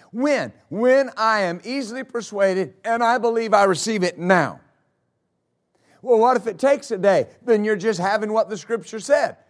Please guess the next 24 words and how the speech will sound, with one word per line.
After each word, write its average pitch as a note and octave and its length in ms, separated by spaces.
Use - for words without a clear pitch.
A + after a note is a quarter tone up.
But G3 240
you A3 260
believe G#3 460
you G#3+ 160
receive G3+ 400
it A3 80
now. A3 300
It's F#3 200
done. F3+ 420
It's F3 200
finished. G#3 480
I G#3+ 200
have G#3 260
it. - 160
It's F#3+ 180
mine. G3+ 380
I E3+ 100
took F3+ 380
it. C#3+ 200
I G3 180
have G3 260
it F#3+ 120
right G3 300
now. F3+ 300